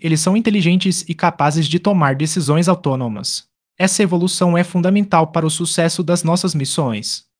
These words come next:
Por exemplo, os robôs modernos podem navegar por terrenos difíceis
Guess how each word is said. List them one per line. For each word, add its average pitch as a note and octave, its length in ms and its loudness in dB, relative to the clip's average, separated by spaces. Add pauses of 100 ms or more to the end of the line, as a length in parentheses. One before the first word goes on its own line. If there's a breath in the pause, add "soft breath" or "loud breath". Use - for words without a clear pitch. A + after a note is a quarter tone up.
(140)
Por D#3 120 0
exemplo, E3+ 500 2
os D#3+ 120 -2
robôs E3 340 0
modernos E3+ 420 2
podem G#3+ 320 2
navegar F3 440 2
por G3+ 180 -2
terrenos G3 420 4
difíceis F3 640 -2